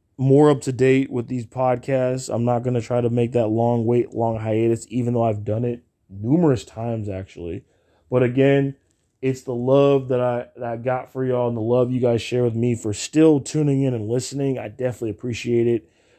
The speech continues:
Um, until next time, guys, until next time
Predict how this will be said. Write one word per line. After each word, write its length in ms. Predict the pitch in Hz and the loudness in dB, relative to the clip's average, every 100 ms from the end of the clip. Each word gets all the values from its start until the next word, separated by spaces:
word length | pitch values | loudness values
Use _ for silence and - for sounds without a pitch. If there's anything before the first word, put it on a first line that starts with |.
| _ 104 | _ 2
Um, 260 | 120 123 | 4 4
until 280 | 120 - 196 | 2 4 6
next 300 | 185 175 - | 6 2 0
time, 280 | 165 156 147 | 0 2 0
guys, 640 | 143 143 143 139 135 - _ _ _ - | 0 2 2 0 -2 -10 _ _ _ -14
until 340 | 113 - 135 | -10 -2 0
next 320 | 135 127 - | 0 -2 -4
time 500 | 135 123 123 117 120 | -4 -2 -2 -4 -6